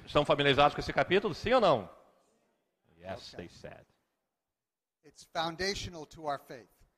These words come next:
Speaker 1: É o pilar, a base da nossa fé.
Speaker 2: And so tonight we're going to study it again, and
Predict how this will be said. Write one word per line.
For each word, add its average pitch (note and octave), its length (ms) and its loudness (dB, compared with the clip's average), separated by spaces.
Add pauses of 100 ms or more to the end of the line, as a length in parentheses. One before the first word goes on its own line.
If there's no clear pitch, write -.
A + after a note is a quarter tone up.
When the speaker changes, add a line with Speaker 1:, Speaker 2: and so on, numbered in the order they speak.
(140)
Speaker 1:
É G#2 100 -2
o C3+ 80 2
pilar, C#3+ 540 4
a A#2 80 2
base E3 320 0
da C#3+ 100 -2
nossa A#2+ 280 -2
fé. F2 200 -8 (1160)
Speaker 2:
And C3+ 60 -20
so E3 180 -18
tonight G#3 500 -6
we're F3+ 120 -14
going F3+ 240 -4
to - 140 -20
study F#3 460 -10
it F3+ 80 -10
again, E3 380 -14 (380)
and D#3+ 120 -20